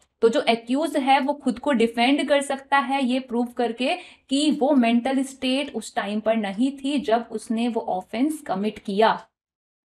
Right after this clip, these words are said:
और यहाँ पे कोई फैक्ट before the special court प्रूव करना पड़ेगा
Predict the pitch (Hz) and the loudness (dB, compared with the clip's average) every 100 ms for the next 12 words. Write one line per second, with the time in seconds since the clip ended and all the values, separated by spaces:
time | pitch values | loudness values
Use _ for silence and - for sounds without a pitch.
0 | _ _ - 254 247 240 262 320 - 330 | _ _ 6 6 8 6 6 2 2 0
1 | 370 - _ 277 311 349 - 262 302 - | 0 -6 _ 0 0 -2 0 6 6 4
2 | - 185 _ _ _ _ _ _ - 240 | -6 -10 _ _ _ _ _ _ -4 -2
3 | 254 294 311 262 302 311 - 262 262 294 | 2 4 4 6 4 2 0 0 2 0
4 | 285 240 180 - _ _ - 240 302 - | 2 0 0 -4 _ _ -8 -2 -2 -2
5 | - 254 262 277 269 269 302 | 0 4 4 4 0 0 0